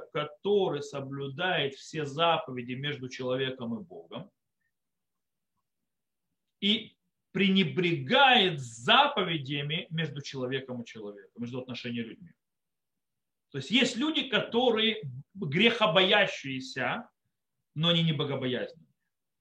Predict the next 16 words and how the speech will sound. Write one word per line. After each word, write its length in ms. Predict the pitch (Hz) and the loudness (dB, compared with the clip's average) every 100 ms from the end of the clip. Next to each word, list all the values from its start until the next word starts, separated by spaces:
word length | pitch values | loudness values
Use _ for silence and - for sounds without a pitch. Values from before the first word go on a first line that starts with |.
| _ _ _ _ - | _ _ _ _ -4
Богобоязненность, 760 | 160 175 165 190 269 254 262 | 2 4 6 8 8 6 2
как 100 | 196 | -2
я 80 | 180 | -2
сказал 180 | - 185 | 0 0
вначале, 300 | 185 214 220 | 0 0 0
проявляется 800 | 214 170 165 185 214 214 - 190 | 2 2 2 4 4 4 -2 -4
в 100 | 156 | -2
отношении 720 | 170 170 160 - 185 185 180 | -2 -4 -6 -6 -6 -6 -6
между 380 | 160 160 135 131 | -6 -6 -8 -8
людьми, 420 | 135 131 117 104 _ _ _ _ _ _ _ _ _ _ _ | -8 -8 -10 -14 _ _ _ _ _ _ _ _ _ _ _
в 100 | _ | _
поведении, 800 | - 160 160 123 170 143 101 87 | 2 2 2 0 0 0 -2 -10
в 80 | - | -12
исправлении 600 | 135 160 151 156 190 196 | -10 -4 -2 2 2 2
своих 340 | - 170 156 - | -4 -6 -8 -4
качеств, 540 | 156 127 - - _ | -2 -2 -6 -18 _